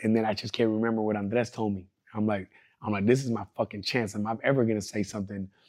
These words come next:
Speak the fuck up now." You know, that, that's what I was thinking. I'm already getting pumped up. I'm like, "I can't wait till he gets close to me."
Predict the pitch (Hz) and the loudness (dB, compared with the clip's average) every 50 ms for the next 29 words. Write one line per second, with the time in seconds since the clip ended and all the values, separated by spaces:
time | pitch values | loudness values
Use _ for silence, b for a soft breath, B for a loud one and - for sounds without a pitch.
0 | b b b b b b b - - - - - - 131 123 - - - - 127 | b b b b b b b -8 -8 -8 -4 0 0 0 0 0 -4 0 2 2
1 | 117 - - 113 95 101 104 120 120 113 95 87 90 92 _ - 113 110 113 110 | 2 4 2 0 0 0 0 2 2 2 2 -2 -8 -14 _ -2 2 2 4 4
2 | 107 101 113 123 135 120 123 131 135 131 120 - 131 120 117 107 - - - 139 | 2 4 4 4 4 6 6 6 6 4 4 2 2 2 2 0 -2 -2 -2 0
3 | 127 120 107 113 123 127 123 120 120 117 117 117 113 117 120 110 95 - - 139 | 0 0 0 0 0 2 2 2 2 2 2 2 2 2 2 2 0 0 0 0
4 | 127 117 - - 127 117 113 113 117 120 - 117 - - 123 107 107 131 156 151 | 0 0 4 4 4 4 4 4 0 -2 -2 -4 -4 -4 -4 0 4 4 4 6
5 | - 135 123 113 113 107 - - - 113 104 - - 107 101 95 90 | 6 6 6 6 4 2 0 2 2 2 2 0 -2 -6 -6 -8 -8